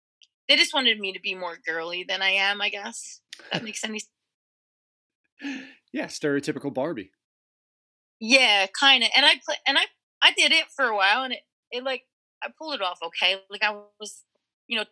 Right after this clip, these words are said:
Speaker 1: twenty-four, skinny, and not have any kids yet, and it was, it was fine, but it just felt, it just felt really weird. I was more,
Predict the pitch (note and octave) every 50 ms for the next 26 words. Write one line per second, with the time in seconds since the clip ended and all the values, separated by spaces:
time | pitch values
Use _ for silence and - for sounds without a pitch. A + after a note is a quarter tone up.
0 | _ - - A3+ G3 G3 G3+ - - F#3+ F#3 G3 F#3+ F#3 F#3 _ _ _ _ _
1 | _ _ _ _ _ _ - - - - - G3 F#3 F#3+ G3 F#3+ F#3 F#3 F#3 F#3
2 | - - - F#3+ F#3 F#3+ F#3+ F#3+ F#3 F#3 F#3 F#3 - - _ _ - - G3+ F#3
3 | F#3 - - F3+ F3 E3 D3+ F3+ - - - - - - F#3 F#3+ - - - A3+
4 | A#3 G3+ F#3+ F#3 G#3+ _ _ - F#3 E3+ E3+ E3+ - - - - G3+ G3 F#3+ F#3
5 | _ _ _ _ - - - _ _ _ _ _ - - - - - - A#3 G#3
6 | G3 F#3+ F#3+ E3+ E3 E3 E3+ E3 F3 F3 D#3+ D#3+ E3+ F3 F3+ - G#3 F#3+ F#3 F3+
7 | E3+ E3+ E3+ F#3